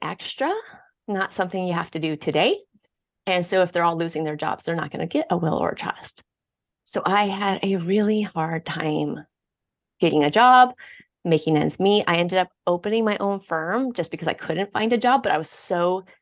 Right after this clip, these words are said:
dedicated to being an estate planning attorney. Unfortunately, law school does not teach you anything about sales, marketing, <laughs> any of that stuff. So even though I had some clients, I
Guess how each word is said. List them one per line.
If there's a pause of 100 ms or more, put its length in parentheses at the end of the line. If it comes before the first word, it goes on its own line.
(220)
dedicated
to
being
an
estate
planning
attorney. (1300)
Unfortunately, (100)
law
school
does
not
teach
you
anything
about
sales,
marketing,
<laughs>
any
of
that
stuff. (680)
So
even
though
I
had
some
clients, (140)
I